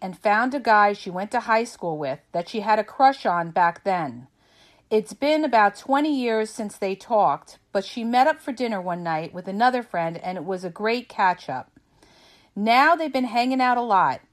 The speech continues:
not every day, but definitely most of the week. Sometimes he will just stop by and say hi, or we will have a drink or something.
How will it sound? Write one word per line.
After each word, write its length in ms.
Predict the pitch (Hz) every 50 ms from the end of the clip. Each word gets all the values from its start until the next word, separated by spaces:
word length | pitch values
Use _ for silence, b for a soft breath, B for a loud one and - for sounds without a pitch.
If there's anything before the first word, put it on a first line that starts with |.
| _ -
not 280 | 175 180 196 202 220
every 280 | 254 269 262 302 320 302
day, 400 | 294 285 262 254 240 240 247 247
but 200 | 220 - 196 190
definitely 400 | - 247 247 254 - 269 247 233
most 320 | 226 208 196 202 - -
of 80 | 208 190
the 80 | 202
week. 440 | 220 262 339 294 165 123 _ - - _ b b b b b b b b b
Sometimes 800 | - - - 320 349 392 381 - 349 302 294 302 294 285 277
he 100 | 277 262
will 140 | 233 240 233
just 260 | 202 220 220 220 -
stop 360 | - - 240 240 254 262 254 -
by 340 | 247 226 220 220 214 214
and 200 | 214 - 196 196
say 240 | - - 208 196 196
hi, 500 | 202 190 208 208 196 180 170 165 160 170 -
or 80 | - 180
we 180 | 185 202 233 247
will 140 | 240 247
have 220 | 233 240 226 220 208
a 40 | 196
drink 380 | - - 214 214 208 208 -
or 80 | 170 151
something. 640 | - - 160 147 139 - - 135 127 110 131 143